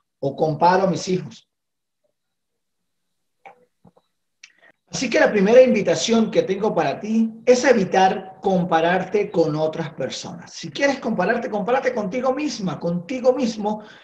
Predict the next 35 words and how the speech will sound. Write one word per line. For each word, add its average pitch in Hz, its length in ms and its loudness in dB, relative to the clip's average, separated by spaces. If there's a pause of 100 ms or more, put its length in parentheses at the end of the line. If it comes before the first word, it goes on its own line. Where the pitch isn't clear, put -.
en 226 160 -4
un 311 100 -2
momento 254 340 2
parecido 226 640 2
o, 180 420 4
o 156 60 4
atrás. 120 440 -6 (320)
Y 175 100 -2
vas 226 220 2
a - 40 -8
comenzar 208 460 -4
a 202 80 -10
notar 202 540 -6 (360)
que - 100 -4
has 247 80 0
venido 262 300 4
evolucionando, 202 720 2
que 226 100 -4
has 233 60 -2
venido 247 300 2
mejorando 208 800 -2
muchísimos 208 800 -2
aspectos 196 340 -6
de 208 80 -4
tu 196 220 -6
vida, 190 200 2
porque 170 220 -8
nosotros 190 720 -8 (300)
vamos 208 340 -4
aprendiendo 185 680 -2
mientras 190 320 -2
vamos 185 320 2
avanzando. 123 1120 -6 (680)
No 220 440 2
hay 214 420 2